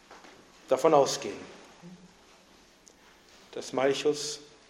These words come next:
von diesem Ereignis, von dieser Macht des Herrn und von seiner liebevollen Zuwendung,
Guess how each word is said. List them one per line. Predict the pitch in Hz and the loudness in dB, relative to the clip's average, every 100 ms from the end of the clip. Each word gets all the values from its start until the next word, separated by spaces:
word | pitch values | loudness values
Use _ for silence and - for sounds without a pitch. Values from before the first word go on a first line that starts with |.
| _ _ _ | _ _ _
von | - 135 123 | -6 -6 -2
diesem | 151 156 | -2 2
Ereignis, | 151 143 131 127 - 104 - - - _ _ _ - | 2 2 0 -2 -8 -12 -14 -16 -18 _ _ _ -18
von | - 113 | -12 -10
dieser | 107 120 | -2 -2
Macht | 120 143 160 - - | 2 4 4 0 -6
des | 175 - | -6 -2
Herrn | 156 123 120 | -2 -2 -4
und | 120 | -6
von | 139 | -4
seiner | 120 127 123 | -2 -2 -4
liebevollen | 127 156 170 - 160 147 147 | -4 -4 -4 0 2 2 0
Zuwendung, | - 139 117 104 104 107 | -6 -8 -6 -8 -8 -10